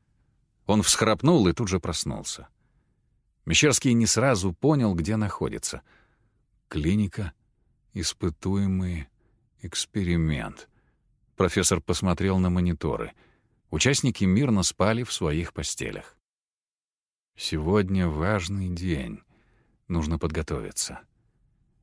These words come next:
Мещерский посмотрел на лес за окном, успокоил дыхание.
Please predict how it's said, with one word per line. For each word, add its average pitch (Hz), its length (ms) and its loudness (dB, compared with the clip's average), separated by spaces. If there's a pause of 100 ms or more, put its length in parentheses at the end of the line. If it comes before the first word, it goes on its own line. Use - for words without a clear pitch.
(160)
Мещерский 117 480 2
посмотрел 117 560 2
на 95 100 2
лес 95 220 2
за 87 240 0
окном, 135 420 0 (380)
успокоил 98 580 -2
дыхание. 73 600 -6